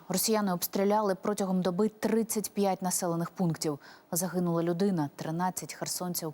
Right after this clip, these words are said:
поранено, серед них дитина. Детальніше про те, як минула доба на Херсонщині, а також на Миколаївщині, дізнаємося у нашої кореспондентки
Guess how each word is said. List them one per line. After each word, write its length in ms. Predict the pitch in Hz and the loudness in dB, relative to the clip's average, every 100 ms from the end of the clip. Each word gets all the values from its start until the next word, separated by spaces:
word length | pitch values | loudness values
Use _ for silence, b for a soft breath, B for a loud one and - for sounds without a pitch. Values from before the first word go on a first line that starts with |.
| - | -6
поранено, 560 | 170 170 175 165 151 139 B B B - | -2 0 0 0 -2 -2 B B B -8
серед 280 | - 170 | -4 -2
них 180 | 170 156 | -2 -2
дитина. 560 | 151 180 - 190 160 135 - B B B B | -2 -2 0 0 0 -2 -8 B B B B
Детальніше 580 | 202 254 214 175 160 156 | 0 2 2 0 -2 -2
про 160 | 202 | -4
те, 240 | 214 233 175 | 0 2 4
як 220 | 190 208 | 2 2
минула 300 | 214 220 208 | 2 2 2
доба 400 | 190 202 220 208 | 2 2 2 0
на 80 | 165 | 0
Херсонщині, 760 | 175 160 233 220 - 165 156 | 2 2 4 2 0 -2 -2
а 40 | 151 | -2
також 340 | 180 190 175 | -2 -2 -2
на 240 | 185 196 | 2 4
Миколаївщині, 840 | 226 233 226 196 170 175 - 208 208 | 4 2 2 4 2 0 -2 0 0
дізнаємося 520 | 180 180 180 185 180 | -2 -2 -2 -2 -4
у 20 | |
нашої 240 | 190 - 175 | -4 -4 -6
кореспондентки 800 | 190 - 175 170 190 190 180 | -6 -6 -4 0 0 0 -4